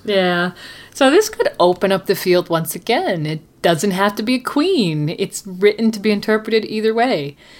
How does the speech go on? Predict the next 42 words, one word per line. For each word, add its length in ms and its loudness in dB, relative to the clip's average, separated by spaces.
So 120 -10
candidates 640 -2
could 260 -4
thus 380 2
include 380 -6
people 340 -6
like 320 -4
Brienne, 760 -2
who 140 -8
has 260 -4
a 40 -2
theme 600 0
of 180 -6
inner 300 0
beauty, 380 -4
for 200 -8
example. 640 -8
And 100 0
we'd 120 2
suggest 500 -2
that 120 -2
if 140 -6
this 140 -4
person 460 -4
isn't 280 0
a 40 -4
queen, 440 -8
then 100 -10
it 80 -10
should 220 -2
be 100 0
someone 380 -2
who's 260 -6
relevant 600 0
to 100 -4
Cersei 560 -4
with 220 -10
a 60 -6
theme 500 -4
of 240 -10
beauty 380 -4
associated. 800 -8